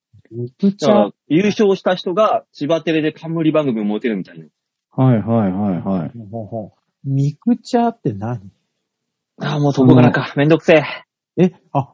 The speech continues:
Speaker 1: みんな知ってるものも？
Speaker 2: めんどくせえ、説明すんのが。
Speaker 3: みんな知っ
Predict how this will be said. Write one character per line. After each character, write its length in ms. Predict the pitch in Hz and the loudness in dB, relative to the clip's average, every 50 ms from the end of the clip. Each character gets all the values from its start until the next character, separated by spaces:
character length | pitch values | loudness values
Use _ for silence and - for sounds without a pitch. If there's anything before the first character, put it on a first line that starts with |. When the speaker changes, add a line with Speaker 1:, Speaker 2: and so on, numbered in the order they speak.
| _ | _
Speaker 1:
み 180 | 156 170 214 277 | 6 8 8 8
ん 40 | 302 | 6
な 100 | 339 294 | 6 2
知 160 | - - - | 0 -4 2
っ 20 | |
て 120 | _ 339 285 | _ 6 6
る 60 | 294 | 6
も 100 | 302 302 | 6 4
の 80 | 294 294 | 4 4
も？ 300 | 226 135 113 101 - - | 2 2 0 -2 -6 -6
Speaker 2:
め 140 | - 160 175 | -2 0 2
ん 40 | 180 | 2
ど 80 | 185 175 | 2 2
く 60 | - | 0
せ 140 | - 196 190 | 0 2 4
え、 160 | 185 185 180 | 4 4 2
説 220 | - 175 156 156 180 | 0 -2 0 2 2
明 120 | 180 170 | 0 2
す 80 | 165 180 | 0 0
ん 60 | 175 | 0
の 80 | 165 | 0
が。 120 | 156 160 151 - - - - - - _ _ - | 0 0 -2 -4 -8 -12 -16 -18 -20 _ _ 2
Speaker 3:
み 180 | 180 175 208 | 6 10 10
ん 140 | 247 285 302 | 12 12 10
な 100 | 320 311 | 10 6
知 180 | - - | 4 4
っ 20 | 302 | 0